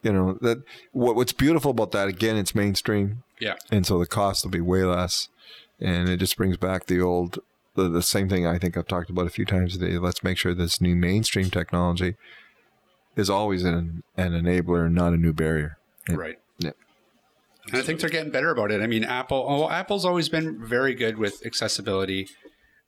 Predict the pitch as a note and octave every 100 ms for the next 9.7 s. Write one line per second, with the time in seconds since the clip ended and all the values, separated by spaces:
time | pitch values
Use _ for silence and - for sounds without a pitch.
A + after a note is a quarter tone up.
0 | _ - A#2 B2+ D3+ - D#3 D3+ D3+ D3+
1 | D3 B2 A2+ G2+ A#2+ C3+ - C3+ C3+ -
2 | C3 C3+ - A#2 A2+ A#2+ A2+ A2 - G#2
3 | G2 F#2+ - _ _ _ _ _ _ -
4 | G2+ G#2 G#2 - G2+ F#2+ G2+ A2 B2 B2+
5 | C3+ C#3+ A2+ G#2+ G#2 G2+ - _ _ _
6 | _ A#2+ A#2 A#2 A2+ A#2 A2+ G#2 G#2 G#2+
7 | G2+ G2+ G#2 F#2+ G2+ G2 G2+ G#2+ G2+ G2+
8 | G2+ G2+ - G2 D3 E3+ - G2 G2 F#2+
9 | F#2 G2 G2 - - -